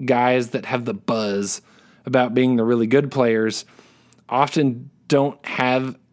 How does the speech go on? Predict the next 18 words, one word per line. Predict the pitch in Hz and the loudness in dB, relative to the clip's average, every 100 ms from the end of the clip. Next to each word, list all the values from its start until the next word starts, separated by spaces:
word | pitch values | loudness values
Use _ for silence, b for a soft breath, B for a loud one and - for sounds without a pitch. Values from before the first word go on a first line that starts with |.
| _ - | _ -4
incredible | 127 113 139 120 113 | -4 2 2 2 -2
stats | - 135 123 123 - - - | -2 0 0 -2 -6 -10 -6
when | 143 131 | 0 0
compared | 113 123 107 - 127 123 120 - | 2 -2 -2 0 0 0 -2 -6
to, | - 135 123 117 117 117 113 110 B B B | -2 2 2 2 2 2 0 -4 B B B
you | - | -2
know, | 131 101 | 0 0
guys | 110 113 117 113 | -2 0 0 0
that | 123 117 - | -2 -2 -2
maybe | 147 175 170 | 2 2 2
fly | 143 160 143 | 2 4 4
under | 135 117 | 2 2
the | |
radar. | 113 120 117 92 104 - _ _ _ _ _ _ _ _ _ - - | 2 2 0 -2 -8 -16 _ _ _ _ _ _ _ _ _ -18 0
And | 143 | 2
he | 143 | 4
did | 143 190 | 4 4
one | 151 143 139 | 4 4 2